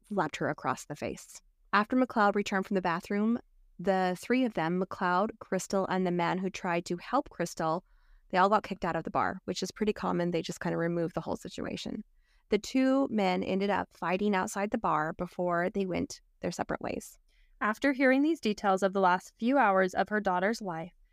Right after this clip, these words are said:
Speaker 2: Josephine told police that Crystal would have gotten out of there as soon as possible. She was sure that her daughter would have just wanted to get back to her car and get out of there. Crystal wouldn't put up with any violence.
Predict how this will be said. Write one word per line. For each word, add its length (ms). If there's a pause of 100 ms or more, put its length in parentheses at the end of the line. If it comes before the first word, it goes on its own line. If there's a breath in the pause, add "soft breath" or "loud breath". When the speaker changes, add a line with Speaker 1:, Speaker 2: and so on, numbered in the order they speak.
(160)
Speaker 2:
Josephine 500
told 260
police 380
that 180
Crystal 640
would 180
have 180
gotten 260
out 220
of 80
there 240
as 120
soon 280
as 120
possible. 580 (380)
She 140
was 140
sure 260
that 140
her 100
daughter 380
would 120
have 120
just 200
wanted 300
to 180
get 160
back 220
to 100
her 60
car 400
and 220
get 220
out 200
of 120
there. 300 (120)
Crystal 520
wouldn't 360
put 180
up 220
with 240
any 160
violence. 640